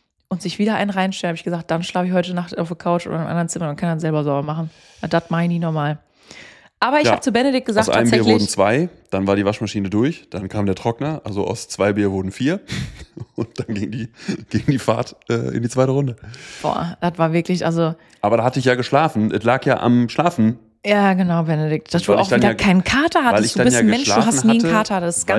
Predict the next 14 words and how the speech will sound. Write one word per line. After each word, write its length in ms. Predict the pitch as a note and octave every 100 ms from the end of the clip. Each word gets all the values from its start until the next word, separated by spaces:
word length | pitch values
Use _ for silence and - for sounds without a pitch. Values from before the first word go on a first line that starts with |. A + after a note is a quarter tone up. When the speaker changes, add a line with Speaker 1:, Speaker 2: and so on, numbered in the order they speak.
| A3+
Speaker 2:
weil 40 |
Speaker 1:
schlimm. 200 | - A3+
Speaker 2:
ich 120 | F#3
ja 80 | A2+
dann 200 | G2+ G2+
geschlafen 500 | F#2 - F#2+ A#2 B2+
hatte, 380 | B2+ - E3 C3 - _ _ _ _
war 280 | F#2 G2+ A#2
ja 460 | A#2 A#2 B2 B2 - _ _ _ _ _ -
das 180 | G2+
Problem 560 | - B2 B2+ C3 C3+ C3
nicht 200 | C3+ -
mehr 80 | C#3
da. 200 | C3